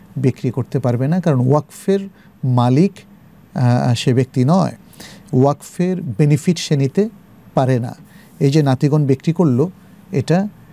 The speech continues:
শরীয়ত চরমভাবে লঙ্ঘিত হয়েছে, মসজিদের অবমাননা হয়েছে, মসজিদের সম্পত্তি আত্মসাৎ করা হয়েছে। এটা তাদের জন্য অত্যন্ত স্পষ্টভাবে হারাম এবং খুব দ্রুত ওই জমি আবার উদ্ধার করে, আ,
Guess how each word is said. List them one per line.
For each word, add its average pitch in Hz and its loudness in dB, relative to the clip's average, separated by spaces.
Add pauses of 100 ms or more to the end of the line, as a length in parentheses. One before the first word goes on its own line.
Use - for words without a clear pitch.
(100)
শরীয়ত 131 0
চরমভাবে 143 0
লঙ্ঘিত 143 0
হয়েছে, 170 -2 (600)
মসজিদের 131 0
অবমাননা 131 2
হয়েছে, 190 -4 (420)
মসজিদের 131 -2
সম্পত্তি 139 -4
আত্মসাৎ 156 -2
করা 165 -2
হয়েছে। 190 -2 (400)
এটা 143 2
তাদের 131 0
জন্য 151 0 (680)
অত্যন্ত 240 0
স্পষ্টভাবে 139 -2
হারাম 180 2 (640)
এবং 120 0 (680)
খুব 160 0
দ্রুত 170 2 (640)
ওই 185 6
জমি 151 2
আবার 135 0
উদ্ধার 131 2
করে, 131 2
আ, - -18